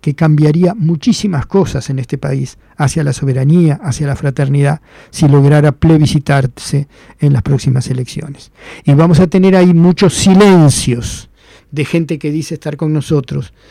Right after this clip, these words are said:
pero que está molesta por este tema, que quiere decir que todo sea la luc, por favor, claro que hay que luchar contra los ciento treinta y cinco artículos de la luc, pero la gran batalla después va a ser esta por la seguridad social. Y digo que ya empezó,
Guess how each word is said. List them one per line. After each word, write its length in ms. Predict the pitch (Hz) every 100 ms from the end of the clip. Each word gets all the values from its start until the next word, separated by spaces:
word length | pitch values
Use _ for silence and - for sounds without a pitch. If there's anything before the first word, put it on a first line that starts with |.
| - -
pero 180 | - 139
que 80 | 127
está 200 | - 147
molesta 520 | 143 156 160 - 123
por 160 | 139 135
este 220 | 123 143
tema, 400 | - 139 135 156
que 160 | 139
quiere 240 | - 139 139
decir 300 | 127 - 139
que 100 | 131
todo 260 | - 156
sea 200 | 143 156
la 120 | 151 139
luc, 240 | 156 160
por 160 | - -
favor, 380 | 139 139 170
claro 300 | - - 165
que 80 | 143
hay 60 | 139
que 100 | 143
luchar 280 | 71 - 143
contra 240 | 143 147
los 260 | 147 147 185
ciento 360 | - 147 139 143
treinta 200 | 151 139
y 40 |
cinco 200 | 156 151
artículos 320 | 143 156 143
de 60 | 143
la 60 | 185
luc, 180 | 240 _ - - - - - - - -
pero 220 | 147 143
la 140 | 131
gran 240 | 139 233 233
batalla 400 | 165 180 190 151
después 300 | 127 196 202
va 60 |
a 40 | 156
ser 160 | 160
esta 340 | 156 - 208 - - - -
por 120 | 135
la 60 |
seguridad 280 | 127 139 143
social. 420 | 151 101 123 123 302
Y 140 | 143
digo 260 | 147 214 202
que 80 |
ya 100 | 190
empezó, 480 | 202 202 175 196 170